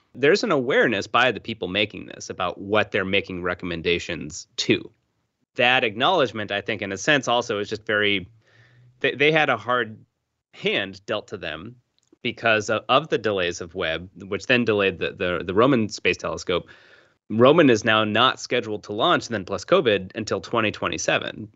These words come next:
late in the game of this decadal. So how much do you, there's just no room in the funding line. I think Roman's gonna be occupying, give or take, about half a billion dollars a year for the next four years. Just some fundamental acknowledgement that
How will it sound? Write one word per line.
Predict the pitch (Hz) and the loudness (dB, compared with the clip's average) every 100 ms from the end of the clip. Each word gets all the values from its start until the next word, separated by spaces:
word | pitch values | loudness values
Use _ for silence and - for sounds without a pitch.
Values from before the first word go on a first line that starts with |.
| _ - | _ -2
late | 117 127 156 143 | 4 8 8 6
in | 135 123 | 4 2
the | 107 | 2
game | 120 131 120 | 4 4 4
of | 95 90 92 | 0 -2 2
this | 110 - | 2 0
decadal. | 85 - 135 110 53 | -6 0 2 2 -2
So | - 104 | -6 -4
how | 104 110 | -2 0
much | 110 101 | -2 -4
do | - | -10
you, | - | -14
there's | 107 107 101 | -2 -2 0
just | 117 117 | -2 2
no | 113 123 | 4 4
room | 98 98 139 147 | 4 4 6 6
in | 85 | 2
the | 87 | 0
funding | 147 147 90 | 2 2 0
line. | 90 87 90 80 | 0 -2 -2 -6
I | 95 | -6
think | 110 95 | -4 0
Roman's | 104 113 101 | 2 2 0
gonna | 113 101 | 0 0
be | 104 92 90 | 0 0 0
occupying, | 92 107 113 107 95 90 85 - - _ _ - | 0 0 -2 0 0 0 -4 -14 -20 _ _ 0
give | 131 | 0
or | 107 | 0
take, | - 107 | 0 -2
about | 127 180 131 | 0 0 0
half | 110 104 | -2 -2
a | 101 | -4
billion | 92 90 | -4 -4
dollars | 82 85 80 - | -4 -4 -4 -6
a | |
year | 85 165 123 | -4 -2 -2
for | - | -4
the | 82 | -6
next | 85 - - _ _ | -6 -8 -14 _ _
four | - 98 90 | -6 -4 -2
years. | 90 - - - - - - - - - _ _ | 0 -2 -4 -14 -20 -20 -20 -20 -20 -20 _ _
Just | - 170 | -2 0
some | - 110 92 _ | 0 -2 -6 _
fundamental | _ 156 165 143 117 117 135 110 95 | _ 2 2 2 0 0 -2 -2 -4
acknowledgement | 92 107 131 131 95 90 | -2 2 2 2 -2 -8
that | 92 85 - | -6 -6 -8